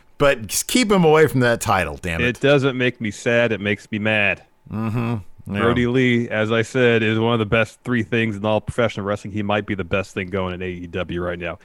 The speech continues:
Speaker 2: He's that damn good.
Speaker 1: Mm-hmm.
Speaker 2: Um, and the only, maybe,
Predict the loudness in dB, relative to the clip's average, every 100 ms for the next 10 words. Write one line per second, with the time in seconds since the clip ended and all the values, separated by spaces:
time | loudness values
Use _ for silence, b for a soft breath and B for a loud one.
0 | b _ -8 -2 0 0 -2 -6 -6 -6
1 | -6 -6 -10 -6 -4 -4 -2 -2 -4 -4
2 | -2 -2 -2 -6 -10 _ -8 -2 0 -2
3 | -2 2 4 4 4 2 -6 _ _ _
4 | -6 2 4 4 2 -8